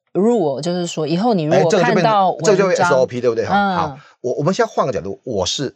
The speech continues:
Speaker 2: 教学者，你是属下，
Speaker 1: 嗯，
Speaker 2: 对不对？哈。
Speaker 1: 是。
Speaker 2: 然后呢，我可能就会有一个想法，
Speaker 1: 嗯。
Speaker 2: 就是我，因为我希望你学会严谨查证的
Speaker 1: 嗯，嗯。
Speaker 2: 这种东西嘛，对不对？哈。
Speaker 1: 嗯。
Speaker 2: 然后呢，我会教你一个课完之后呢，我就会给你三篇文章。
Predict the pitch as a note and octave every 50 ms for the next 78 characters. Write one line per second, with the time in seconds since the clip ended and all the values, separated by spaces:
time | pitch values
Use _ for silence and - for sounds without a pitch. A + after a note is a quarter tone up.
0 | _ _ - B2+ B2+ G2+ F#2+ F2 F2+ - C#2 - - F2 E2+ F3 F#3 F#3 F3+ E3+
1 | D#3+ D3 A2 F#2 E2+ F2+ E2+ F2+ E2 E2 F#3+ F#3 E3+ D#3 B2 - - - - -
2 | - - D#3+ G#3+ A#3 G#3+ D3+ G#2 G2 G2 - _ - - - G#2 G2+ A#2+ D3+ F3
3 | D#3 G2 - - - - D2+ D2+ E2 D#2 - - _ - E3 F3 D#3+ D#3+ D3 C3
4 | B2+ A#2+ B2 C3 D3 F3+ A3+ A3+ F3 A#2 A2+ - - F#3 F#3+ G3 F3 B2+ F#2 -
5 | - G#2+ G#2 B2 C3 A2 - _ _ _ _ _ G#2 F#2 F#2+ A2 - - C2+ G#1+
6 | - - - - D2+ D#2+ E2+ - C#3 A2+ F#2+ - - F#3 G3 F#3+ F3+ - A3+ G#3
7 | F#3 F3 D#3+ D3 C3 B2+ B2+ G2+ E2 C#2 C#2+ D#2 D#2 D#2 - D2+ - - F2+ -
8 | - D#2 C#2 C#3 - _ - - - - - - _ - D#3 G3+ G#3 G3+ - A2+
9 | C#3 D#3 D3 E3 D3 A#2+ G2+ F#2 F2 - - B2 G2+ E2+ - - E2+ - C#2 -
10 | - F2+ F#2 F2+ E2+ D#2 - - - F#2 A2 B2 A#2+ A2+ G2 E2+ D2+ - - F#2
11 | F2 E2 - E2+ E2 D2+ C#2+ C2 C2+ - -